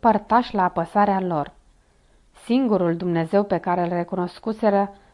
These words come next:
era zeul Romei, iar învățătura era singura lor religie. Ei priveau lăcomia și cruzimea ei ca rodul natural al Bibliei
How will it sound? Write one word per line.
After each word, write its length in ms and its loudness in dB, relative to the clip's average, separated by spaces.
era 320 4
zeul 420 4
Romei, 520 0
iar 200 2
învățătura 760 -2
era 280 2
singura 520 0
lor 240 2
religie. 720 -4
Ei 240 2
priveau 400 2
lăcomia 540 0
și 180 -6
cruzimea 560 -4
ei 440 -2
ca 200 4
rodul 340 6
natural 560 2
al 160 2
Bibliei 640 -2